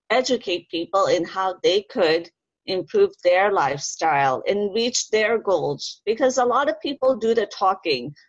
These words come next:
they do all of the planning, but then they don't want to take action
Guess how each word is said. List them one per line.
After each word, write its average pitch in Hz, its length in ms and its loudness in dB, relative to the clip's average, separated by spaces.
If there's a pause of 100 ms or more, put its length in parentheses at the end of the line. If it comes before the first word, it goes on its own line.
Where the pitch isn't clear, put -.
(140)
they 196 100 4
do 233 180 2
all 247 220 4
of 226 80 -4
the - 220 -8
planning, 185 520 -2 (320)
but 196 200 2
then 233 420 2
they 202 140 2
don't 214 440 0
want 196 340 -4
to 208 120 -10
take 196 320 -8 (100)
action 190 680 -2